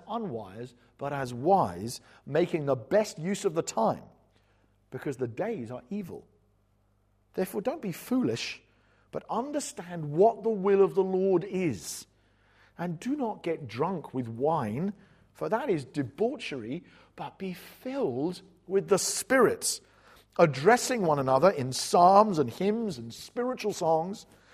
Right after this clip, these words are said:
singing and making melody to the Lord with your heart, giving thanks always and for everything to God the Father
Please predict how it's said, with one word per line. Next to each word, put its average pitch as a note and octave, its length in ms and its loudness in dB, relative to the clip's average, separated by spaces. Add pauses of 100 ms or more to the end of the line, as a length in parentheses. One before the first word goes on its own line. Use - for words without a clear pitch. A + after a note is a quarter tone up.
(120)
singing A#3 540 2
and F3+ 100 0
making F3 400 -2
melody G#3+ 400 12
to D#3+ 140 0
the D3+ 100 6
Lord D#3 340 4
with F#3+ 160 -6
your G3+ 220 -2
heart, D3+ 420 -2 (720)
giving G3+ 320 8
thanks F3+ 440 -2
always G3+ 580 0 (180)
and D#3 220 2
for F3+ 180 6
everything G3 480 8
to C#3 120 2
God F3 240 6
the E3+ 80 0
Father B2 360 -2